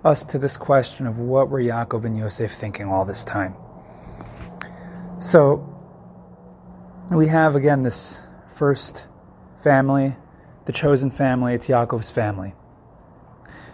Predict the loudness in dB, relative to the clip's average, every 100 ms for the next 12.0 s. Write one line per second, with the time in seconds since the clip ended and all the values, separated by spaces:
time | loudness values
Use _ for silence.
0 | 0 4 6 4 2 0 2 2 4 4
1 | 4 4 0 0 0 -2 -2 -2 -2 -6
2 | -6 -6 -6 -8 -8 -12 -20 -8 -2 4
3 | 6 4 2 -2 0 0 0 2 2 0
4 | -6 -6 -2 0 0 0 2 2 2 0
5 | 0 -2 -2 -6 -4 -2 -2 -2 0 2
6 | 2 2 -2 -18 -20 -20 -2 -2 2 4
7 | 4 2 2 4 2 0 -2 -6 -4 0
8 | 0 0 -4 -4 0 2 2 0 -6 -18
9 | -20 -20 -6 0 2 2 0 0 0 2
10 | 2 4 4 4 2 -2 2 2 2 0
11 | -2 -2 -2 -4 -4 2 4 2 -2 -10